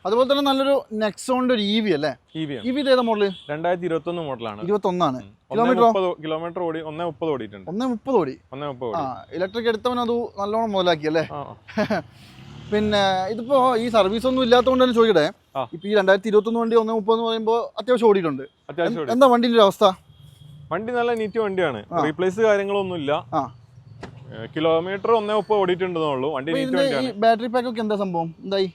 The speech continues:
Speaker 1: അത് മാറ്റിയോ? അങ്ങനെ എന്തെങ്കിലും അറിയോ ഡീറ്റെയിൽ?
Speaker 2: ഇല്ല, ഇല്ല, അതൊന്നും മാറ്റിയിട്ടൊന്നുമില്ല.
Speaker 1: ഒന്നുമില്ല അല്ലേ?
Speaker 2: ആ.
Speaker 1: ഓക്കെ. ഇത് ശരിക്കും എത്ര
Speaker 2: ഇത്
Speaker 1: ഇതിന്റെ
Speaker 2: ബാറ്ററിക്ക് ഒന്നേ അറുപത് വരെ വാറണ്ടി ഉണ്ട്.
Speaker 1: വാറണ്ടി
Speaker 2: എട്ട്
Speaker 1: ഉണ്ട്
Speaker 2: വർഷം
Speaker 1: അല്ലേ?
Speaker 2: അല്ലേ ഒന്നേ അറുപത്?
Speaker 1: ശരി.
Speaker 2: ആ.
Speaker 1: അപ്പൊ ഇരുപത്തൊന്ന് മോഡല്, ഒന്നേ മുപ്പത്
Speaker 2: ആ.
Speaker 1: ഓടി.
Speaker 2: ഇത് നമുക്ക് ആറേ മുക്കാലിന് കൊടുക്കാം ട്ടോ.
Speaker 1: എത്രയ്ക്ക്?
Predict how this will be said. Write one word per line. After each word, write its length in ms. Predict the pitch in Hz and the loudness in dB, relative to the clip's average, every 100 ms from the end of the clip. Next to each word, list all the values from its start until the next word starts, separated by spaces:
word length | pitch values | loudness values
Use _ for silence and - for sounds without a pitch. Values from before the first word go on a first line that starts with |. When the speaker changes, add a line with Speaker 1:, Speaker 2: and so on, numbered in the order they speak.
| - | -8
Speaker 1:
അത് 60 | |
മാറ്റിയോ? 380 | 202 190 185 226 | -4 -2 -2 -4
അങ്ങനെ 200 | 165 180 | -4 -6
എന്തെങ്കിലും 360 | 190 190 196 165 | -6 -4 -4 -4
അറിയോ 200 | 185 160 | -4 -4
ഡീറ്റെയിൽ? 240 | 156 180 | -2 -2
Speaker 2:
ഇല്ല, 160 | 214 214 | 0 0
ഇല്ല, 160 | 175 | 2
അതൊന്നും 300 | 139 135 156 | 2 0 -2
മാറ്റിയിട്ടൊന്നുമില്ല. 580 | 156 151 170 160 196 196 | -8 -8 -8 -8 -4 -2
Speaker 1:
ഒന്നുമില്ല 240 | 147 139 165 | 0 2 2
അല്ലേ? 180 | 120 | -2
Speaker 2:
ആ. 120 | 110 107 - - - _ _ | -10 -20 -20 -20 -20 _ _
Speaker 1:
ഓക്കെ. 260 | 143 - 151 | -14 -8 -6
ഇത് 360 | 135 190 285 | -6 -6 -6
ശരിക്കും 240 | 269 247 233 | -4 -4 -6
എത്ര 160 | 226 | -2
Speaker 2:
ഇത് 200 | 240 233 | 0 2
Speaker 1:
ഇതിന്റെ 200 | 214 208 | 2 4
Speaker 2:
ബാറ്ററിക്ക് 340 | 180 180 214 226 | 4 4 -2 -2
ഒന്നേ 600 | 226 202 190 202 202 202 - - - | -2 -2 -4 -6 -6 -8 -14 -18 -4
അറുപത് 240 | 165 180 | -2 0
വരെ 240 | 196 185 185 | 0 2 2
വാറണ്ടി 400 | 175 151 147 131 | 2 2 -2 -8
ഉണ്ട്. 160 | 101 | -8
Speaker 1:
വാറണ്ടി 280 | 104 156 143 | -2 0 2
Speaker 2:
എട്ട് 60 | 196 | 2
Speaker 1:
ഉണ്ട് 100 | 165 | 0
Speaker 2:
വർഷം 140 | 220 | -2
Speaker 1:
അല്ലേ? 160 | 190 180 | -2 -2
Speaker 2:
അല്ലേ 20 | |
ഒന്നേ 220 | 156 147 | -4 -6
അറുപത്? 420 | 127 104 98 _ | -6 -8 -14 _
Speaker 1:
ശരി. 220 | 160 135 - _ _ _ | -8 -6 -8 _ _ _
Speaker 2:
ആ. 40 | |
Speaker 1:
അപ്പൊ 340 | 104 _ 170 202 | -20 _ -6 0
ഇരുപത്തൊന്ന് 340 | 214 220 254 | 2 2 0
മോഡല്, 400 | 254 247 254 359 - | 0 0 0 -2 -4
ഒന്നേ 200 | 196 214 | -8 -6
മുപ്പത് 280 | 240 214 233 | -4 -2 2
Speaker 2:
ആ. 20 | |
Speaker 1:
ഓടി. 240 | 220 220 302 151 | 2 2 -2 -6
Speaker 2:
ഇത് 260 | 175 220 | 2 2
നമുക്ക് 480 | 220 185 185 233 226 151 | 4 0 -2 -2 -2 -2
ആറേ 420 | 147 156 185 208 | -2 0 0 -2
മുക്കാലിന് 500 | 196 - 180 185 180 | -4 -4 0 0 0
കൊടുക്കാം 260 | 123 101 | -6 -6
ട്ടോ. 180 | 95 104 - | -10 -10 -12
Speaker 1:
എത്രയ്ക്ക്? 480 | 202 - 294 277 | -16 -8 -8 -6